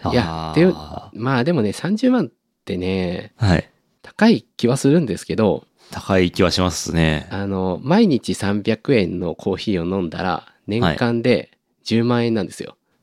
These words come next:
Speaker 2: そういう計算得意ですよね、哲夫さん。
Speaker 1: そうですね。
Speaker 2: <laughs>
Speaker 1: で、あの、毎日三百
Speaker 2: はい。
Speaker 1: 円で十万円ってことは、な、コーヒーで多分十万円ぐらい年間使ってる人結構いると思うんですね。
Speaker 2: うんうんうんうん。
Speaker 1: で、三年で三十万じゃないですか。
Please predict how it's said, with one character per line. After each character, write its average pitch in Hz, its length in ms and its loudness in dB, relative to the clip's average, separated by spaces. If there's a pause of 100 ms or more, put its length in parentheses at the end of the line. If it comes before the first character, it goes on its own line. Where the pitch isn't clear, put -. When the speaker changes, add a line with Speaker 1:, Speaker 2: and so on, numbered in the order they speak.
(180)
Speaker 2:
そ - 300 -4
う 120 40 4
い - 40 2
う - 20 -4
計 117 140 2
算 110 160 0
得 110 200 0
意 95 40 6
で 85 60 2
す - 80 -12
よ 82 60 -4
ね、 78 80 -6
哲 85 200 -8
夫 - 20 -6
さ - 120 -10
ん。 - 180 -10
Speaker 1:
そ 117 160 4
う - 20 4
で 82 60 -2
す - 100 -16
ね。 82 200 -4 (640)
Speaker 2:
<laughs> - 720 -14
Speaker 1:
で、 131 200 4
あ 98 140 -2
の、 92 340 0
毎 214 240 4
日 - 200 0
三 120 320 -2
百 139 300 0
Speaker 2:
は 165 60 4
い。 - 20 4
Speaker 1:
円 98 80 -2
で 80 80 -6
十 92 300 -4
万 95 260 0
円 90 180 -2
っ - 580 -20
て - 80 -2
こ 135 120 -4
と 85 140 -2
は、 87 300 0 (240)
な、 113 160 -2
コ - 180 2
ー 190 40 4
ヒ 247 160 4
ー 180 40 2
で - 120 -4 (160)
多 160 120 2
分 92 160 0
十 104 180 0
万 139 180 2
円 139 60 0
ぐ 160 100 2
ら 107 100 2
い 85 160 -4 (100)
年 101 220 -4
間 104 160 -4
使 - 160 -10
っ 104 60 -2
て - 160 -6
る 104 80 -2
人 98 140 -10
結 - 180 -10
構 87 100 -2
い 87 40 -2
る 135 80 -2
と 131 100 -2
思 131 140 -2
う - 20 -2
ん - 40 -2
で - 80 -8
す - 100 -20
ね。 - 240 -16
Speaker 2:
う 110 60 4
ん - 20 6
う 104 40 8
ん - 20 8
う 92 40 8
ん - 20 4
う 90 40 4 (400)
ん。 - 220 -8
Speaker 1:
で、 147 120 0
三 151 260 2
年 170 140 4
で 165 100 4
三 151 200 0
十 143 160 0
万 87 140 -6
じ - 40 -16
ゃ - 260 -20
な - 40 -12
い - 20 -14
で - 60 -16
す - 80 -20
か。 - 100 -20